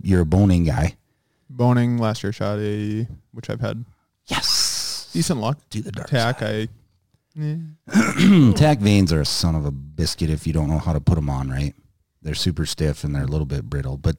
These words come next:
Speaker 1: they are a good vane if you want light, extremely light. Okay, I'm gonna say this. For everybody out there that says, "Left helical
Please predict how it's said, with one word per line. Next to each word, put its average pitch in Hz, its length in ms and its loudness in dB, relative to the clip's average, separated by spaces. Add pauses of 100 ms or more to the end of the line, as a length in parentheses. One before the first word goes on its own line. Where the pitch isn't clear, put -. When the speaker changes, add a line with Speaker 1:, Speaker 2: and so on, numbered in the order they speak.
(100)
Speaker 1:
they 90 160 4
are 82 180 4
a 78 60 2
good 73 260 0
vane 67 400 -4
if 76 220 -8
you 82 80 -4
want 73 280 -4
light, 67 460 -6 (720)
extremely 80 460 0
light. 65 260 -6 (540)
Okay, 98 220 2 (180)
I'm 113 120 4
gonna 131 180 8
say 135 240 4
this. 139 320 4 (1600)
For 117 200 4
everybody 127 680 6
out 104 240 4
there 98 360 4 (260)
that 87 220 0
says, 92 520 0 (260)
"Left - 300 0
helical 123 720 2